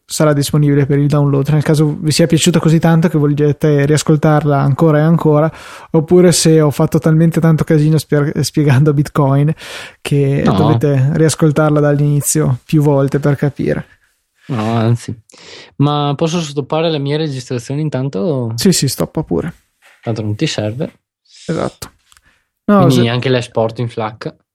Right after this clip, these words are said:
Speaker 1: No, no, cioè sì, mettila da parte, solita eccesso di zelo. Comunque, ultimamente Skype, eh, devo dirlo piano, o devo dirlo in un'altra lingua in modo che i bot che ascoltano Skype non lo capiscono,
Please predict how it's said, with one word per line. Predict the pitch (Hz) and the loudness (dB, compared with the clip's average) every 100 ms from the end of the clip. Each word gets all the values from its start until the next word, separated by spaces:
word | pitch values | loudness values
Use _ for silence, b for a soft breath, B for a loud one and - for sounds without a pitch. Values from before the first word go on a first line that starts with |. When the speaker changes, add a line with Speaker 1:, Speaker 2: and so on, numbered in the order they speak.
| _ | _
Speaker 1:
No, | 170 160 160 | 2 2 4
no, | 156 165 - | 2 0 -4
cioè | - 170 | -4 -2
sì, | 147 - 175 | 0 2 2
mettila | 170 165 170 | 2 2 2
da | 165 | 2
parte, | - 151 151 147 | 2 0 0 -2
solita | 139 147 143 - 143 139 | -2 -2 -2 -2 -2 0
eccesso | 135 - 135 - | -2 -2 -2 -2
di | 143 139 | -2 -2
zelo. | 139 143 135 139 - B B B B _ | -2 -2 -2 -2 -6 B B B B _
Comunque, | 226 285 196 | 0 2 2
ultimamente | 175 233 233 311 359 | 2 4 2 2 0
Skype, | - 165 170 196 - - | 0 0 2 2 -2 -10
eh, | 160 147 - - 156 | -8 -10 -10 -10 -4
devo | 151 147 | -2 0
dirlo | 147 151 156 | 2 2 0
piano, | 143 139 147 147 143 | 0 2 2 2 0
o | |
devo | 139 143 | 0 0
dirlo | 147 151 156 | 2 2 2
in | |
un'altra | 151 147 143 151 | 2 2 2 2
lingua | 147 151 | 2 2
in | 151 | 2
modo | 147 147 | 2 2
che | 135 | 2
i | 143 143 | 2 2
bot | 147 147 - | 2 0 -2
che | - | -4
ascoltano | 135 160 147 156 | -2 -2 0 -2
Skype | 143 - 151 151 | -2 -2 -2 0
non | 151 | 0
lo | 151 | 2
capiscono, | 170 165 156 - 185 | 0 0 -2 0 -2